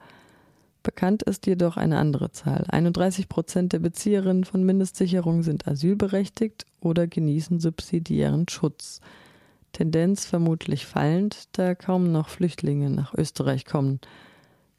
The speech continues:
Geplante Kürzungen zielen vor allem auf diese Gruppe.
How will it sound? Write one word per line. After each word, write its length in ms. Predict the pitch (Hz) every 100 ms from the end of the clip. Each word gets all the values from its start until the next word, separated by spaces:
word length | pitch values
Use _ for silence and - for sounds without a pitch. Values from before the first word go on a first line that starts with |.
| -
Geplante 560 | - - 165 175 185
Kürzungen 720 | - 180 180 - 175 170 165
zielen 400 | - - 170 160
vor 200 | 160 -
allem 280 | - 160 156
auf 180 | 160 151
diese 300 | - 147 139
Gruppe. 440 | - - - -